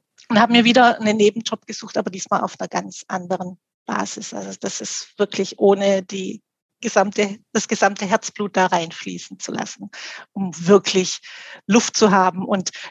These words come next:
dann, danach ist der Gedanke entstanden oder die Gewissheit sichtbar geworden, dass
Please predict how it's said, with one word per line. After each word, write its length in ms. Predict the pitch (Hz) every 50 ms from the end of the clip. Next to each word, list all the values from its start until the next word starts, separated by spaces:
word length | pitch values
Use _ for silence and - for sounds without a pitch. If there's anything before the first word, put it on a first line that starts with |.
| _ _ -
dann, 460 | 214 196 240 311 392 370 254 156 _ _ _ _ _ -
danach 640 | - 214 214 285 302 277 285 262 202 180 - - - -
ist 240 | - 220 - - -
der 260 | 202 202 196 190 190
Gedanke 1000 | 185 202 175 - 185 170 196 202 185 - - 208 196 196 196 190 196 196 208 - _ _ -
entstanden 680 | 220 190 - - 196 180 190 202 214 226 208 202 -
oder 260 | - 202 202 208 190
die 200 | - - 214 185
Gewissheit 720 | - 220 196 254 262 - - 254 233 220 214 - - - - -
sichtbar 560 | 190 - - - 262 - - - 233 220 214
geworden, 380 | - 214 180 196 190 190 - _ _
dass 360 | - 175 175 - - - -